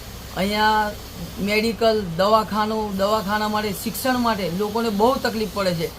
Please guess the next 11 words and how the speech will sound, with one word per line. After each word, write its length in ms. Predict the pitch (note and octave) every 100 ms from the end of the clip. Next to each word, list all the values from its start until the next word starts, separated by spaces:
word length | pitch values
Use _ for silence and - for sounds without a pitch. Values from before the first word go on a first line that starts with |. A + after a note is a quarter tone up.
| - - - F#3
લોકો 240 | G#3+ A3+
બ્રિજ 340 | G3 F#3+ A#3+ F#3+
પર, 180 | A3 A3+
રેલવેના 460 | G3+ G#3+ A3+ A#3
બ્રિજ 280 | A3 G#3+ A3
ઉપર 200 | A3+ A#3
ચાલીને 420 | A3 G#3+ G#3 G#3+
જીવના 340 | G3+ F#3 A3+ A3+
જોખમે 480 | F3+ G#3+ B3+ B3+ A#3
જાય 220 | G3+ F#3+
છે, 360 | F#3 D#3 -